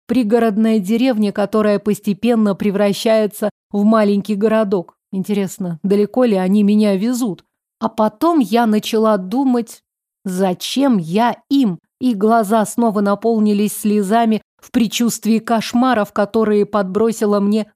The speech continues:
воображение. Берендеев бор закончился, и машина слегка спустилась по боковой дорожке к дачному посёлку,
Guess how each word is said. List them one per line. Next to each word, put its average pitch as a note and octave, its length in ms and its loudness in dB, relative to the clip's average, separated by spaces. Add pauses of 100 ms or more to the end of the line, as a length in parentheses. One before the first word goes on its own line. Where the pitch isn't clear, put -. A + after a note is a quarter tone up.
воображение. G#3+ 1000 0 (640)
Берендеев B3+ 600 4
бор A3 280 0
закончился, A#3 920 -2
и A#3+ 240 0
машина A#3+ 520 0
слегка A3+ 460 -2
спустилась A#3 720 -2
по - 100 -4
боковой A3 500 0
дорожке A3 520 0
к G3 80 -4
дачному A3+ 480 0
посёлку, A3+ 640 -2